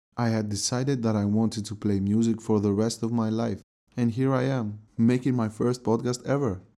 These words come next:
I saved enough money to buy monitors and a good computer, along with a good mic. Now I had all the tools I needed in order to record my own raps. It wasn't enough though, since forever I wanted to play piano. So I decided I want to buy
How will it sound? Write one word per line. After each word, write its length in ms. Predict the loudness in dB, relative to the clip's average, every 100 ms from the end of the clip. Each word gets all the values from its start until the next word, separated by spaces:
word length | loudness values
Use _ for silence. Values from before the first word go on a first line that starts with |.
| _
I 120 | 0
saved 320 | 2 2 2 2
enough 260 | 2 2
money 240 | 2 2 0
to 120 | 0
buy 260 | 2 2 4
monitors 640 | 4 2 0 0 -2 0
and 140 | -2
a 40 | 0
good 260 | 0 0
computer, 680 | 0 -2 0 -4 -2 -4 -4 -6
along 340 | 0 2 4 2
with 200 | 0 0
a 60 |
good 280 | -2 2 2
mic. 360 | 2 0 -2 -8 _ 0
Now 320 | 2 4 4
I 80 | 4
had 220 | 2 0 0
all 200 | 2 4
the 100 | 2
tools 340 | 2 2 4
I 120 | 2
needed 340 | 2 2 0 2
in 160 | 2
order 220 | 2 2
to 160 | 2 2
record 380 | 0 0 0 2
my 180 | 2 0
own 320 | -2 0 2
raps. 420 | 0 -2 -8 -14 -16 -4
It 220 | 0 0
wasn't 460 | 2 0 0 0 2
enough 420 | 2 0 -2 -4
though, 340 | -6 -6 -6 -12 _
since 320 | -2 0 0
forever 540 | -2 2 4 4 2 2
I 140 | 2
wanted 380 | 2 2 2 -2
to 100 | -6
play 240 | 0 0
piano. 540 | 2 0 0 0 -2 -4 -12
So 480 | -8 -2 2 4 2 2
I 120 | 2
decided 540 | 2 2 2 2 0 0
I 100 | 0
want 240 | 2 0
to 80 | -2
buy 380 | -2 0 0